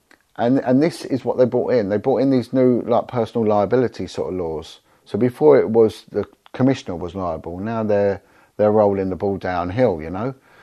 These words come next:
So everyone who come forward and said, "Yeah, we saw little so-and-so, him doing this," and, and, and he's got previous for doing it, so he'd done it to other girls in the past. And, um,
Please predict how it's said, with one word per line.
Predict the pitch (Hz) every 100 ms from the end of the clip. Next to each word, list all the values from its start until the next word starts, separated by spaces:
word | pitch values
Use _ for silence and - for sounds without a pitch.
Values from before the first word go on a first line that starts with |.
| _
So | - 123
everyone | 127 170 190 185
who | 165
come | 165 139
forward | - 120
and | 104
said, | - 98
"Yeah, | 107 95
we | 98
saw | 101 - 101 95 -
little | 107 101 98
so-and-so, | - 95 90 - 85 87
him | 85 98 92
doing | 85 85 87
this," | 87 -
and, | 85 -
and, | 104 104 - _ -
and | 120 117
he's | 110
got | - -
previous | - 151 180 180 -
for | 180
doing | 180 190 202
it, | 226 _ _ _ _ _ _
so | - 135
he'd | 127
done | 101 127
it | 120
to | -
other | 123 135
girls | 151 170 180 151
in |
the | 143
past. | - 147 175 - _ _ _ _ _ _ _ _ -
And, | 110 127 131
um, | 127 131 131